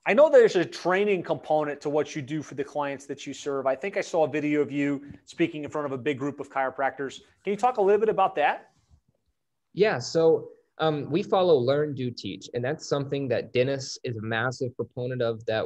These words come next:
Speaker 2: we also do. So we, and that's why we would roll out for, say, Doctor Nate and Stacy Blooming. We would roll out, like, one campaign, we would learn it, do it, and if it was effective, then we would launch it out for our next two alpha, beta clients,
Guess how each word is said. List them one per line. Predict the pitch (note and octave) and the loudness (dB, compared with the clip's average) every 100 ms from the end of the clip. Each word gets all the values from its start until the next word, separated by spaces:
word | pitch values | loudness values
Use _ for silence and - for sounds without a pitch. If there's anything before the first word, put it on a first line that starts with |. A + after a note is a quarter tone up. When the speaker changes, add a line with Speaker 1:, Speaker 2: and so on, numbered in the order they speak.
| F#2 | -4
Speaker 2:
we | A#2+ C3 | -4 -4
also | A2 A2 - G2 - | -4 -4 -6 -10 -8
do. | D2 | -12
So | - - A#2+ A2 A2 _ _ _ _ | -12 -4 0 0 -2 _ _ _ _
we, | A#2+ C3+ D3 | -6 -4 -4
and | C#3+ B2+ A#2+ - - | -6 -6 -10 -10 -2
that's | C#3+ - | -2 0
why | D#3+ | 0
we | E3+ D#3 | 0 0
would | C#3+ | 0
roll | B2 A#2+ A#2+ | 2 4 4
out | A#2 A#2 - | 2 -2 -4
for, | A#2+ | -4
say, | A#2 A#2 | -2 -2
Doctor | G2+ A2 A2+ | -2 -4 -4
Nate | A2 A2 | -6 -6
and | |
Stacy | A2+ A#2 A#2 A2 | -6 -6 -6 -6
Blooming. | G#2 G#2+ C#3 F3+ _ _ | -4 -2 -4 -6 _ _
We | C3+ | -4
would | B2+ A#2 | -2 0
roll | A#2+ B2+ B2+ | 2 2 2
out, | A#2+ - | 0 -2
like, | G#2 | -4
one | A2+ A2 B2 E3+ | -4 0 2 0
campaign, | E3 D3 C3 B2 C3 D3+ | -2 -4 -4 -6 -4 -4
we | B2 | -4
would | G#2+ | -4
learn | G#2 A#2 D3 | -2 0 0
it, | G3 - _ A2+ | -2 -8 _ -12
do | G#2+ D3 G3 | 0 4 6
it, | B2 A#2 - - | 4 0 -8 -6
and | A#2 | -4
if | A2+ C#3+ - | -2 -2 -2
it | D#3 | -2
was | C#3 A#2+ | -2 -2
effective, | A2 - C3+ - C3+ B2 B2 - | -4 -2 -2 0 0 0 0 -6
then | B2 B2 | -4 -2
we | A#2+ | -2
would | A2+ | -2
launch | A2+ A#2 - | -2 -4 -4
it | |
out | A2+ - _ _ _ | -4 -6 _ _ _
for | G#2+ | -6
our | G#2 | -4
next | A2 A#2 - | -4 -6 -10
two | - B2 - | -8 -8 -4
alpha, | G#2+ A2+ - A2 G#2+ | -2 -2 -4 -4 -2
beta | A2 A2 | 0 -2
clients, | - A2+ A2+ A2 A2 G#2+ | -2 -4 -4 -4 -4 -6